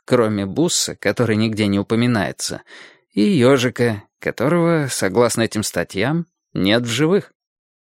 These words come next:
"По-моему, это всё-таки не совсем правда", заметил Ёжик Ердин.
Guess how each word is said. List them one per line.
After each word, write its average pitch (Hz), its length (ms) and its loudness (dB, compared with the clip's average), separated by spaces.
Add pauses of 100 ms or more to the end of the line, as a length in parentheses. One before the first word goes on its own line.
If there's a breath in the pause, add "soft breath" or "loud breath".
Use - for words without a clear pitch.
(1300 soft breath)
"По-моему, 147 760 4
это 117 440 -2
всё-таки - 880 -4 (240)
не 143 260 4
совсем 135 580 2
правда", 78 680 -6 (300)
заметил 120 540 2
Ёжик 120 400 2
Ердин. 107 540 -2